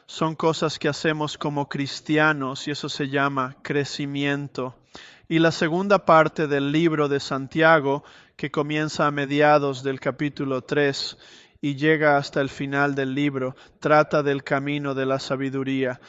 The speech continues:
La sabiduría se define allí, al final del capítulo tres. Es conocimiento aplicado.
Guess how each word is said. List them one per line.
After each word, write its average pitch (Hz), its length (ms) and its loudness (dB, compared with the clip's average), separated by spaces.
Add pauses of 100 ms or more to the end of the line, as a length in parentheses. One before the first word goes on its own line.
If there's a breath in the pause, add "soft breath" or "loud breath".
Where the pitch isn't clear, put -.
(240 loud breath)
La 143 140 0
sabiduría 147 760 2
se - 180 -2
define 143 540 -2
allí, 135 420 0 (220 soft breath)
al 139 160 -6
final 143 420 0
del 135 160 -2
capítulo 131 600 -4
tres. 131 540 -6 (340 loud breath)
Es 151 260 0
conocimiento 143 880 -4
aplicado. 127 680 -2